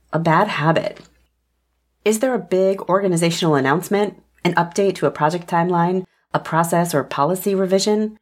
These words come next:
Let's call a meeting. Except, don't call a meeting. Write an email. Look, a meeting, in my opinion, should be called when a critical decision needs to be made and you need to explore and discuss options.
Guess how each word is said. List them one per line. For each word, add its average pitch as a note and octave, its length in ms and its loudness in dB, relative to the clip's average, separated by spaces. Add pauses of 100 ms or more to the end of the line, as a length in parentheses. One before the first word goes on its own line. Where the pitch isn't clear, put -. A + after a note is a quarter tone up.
(300)
Let's C3 140 -6
call F3 220 0
a G#3 40 0
meeting. E3 460 -2 (600)
Except, A3+ 480 0 (240)
don't G#3+ 240 4
call C#3+ 240 4
a C3 40 2
meeting. G2 380 -2 (640)
Write F3 200 2
an F#3+ 120 4
email. B2 380 0 (1040)
Look, C3+ 280 -2 (200)
a F3+ 80 -2
meeting, G3+ 420 -2
in E3 220 -2
my E3 220 -2
opinion, C#3 560 -4
should D#3 260 -4
be D3+ 120 -4
called D3+ 580 -2
when D3+ 560 2 (400)
a F#3+ 40 0
critical C4+ 360 0
decision F3 440 0
needs C#3 220 0
to - 80 -6
be D3+ 120 -2
made A#2+ 420 0
and E3 180 2
you F#3 100 2
need F#3 200 0
to G3 100 -2
explore F#3 600 -2
and F#3 120 -4
discuss E3+ 340 -4
options. - 760 -6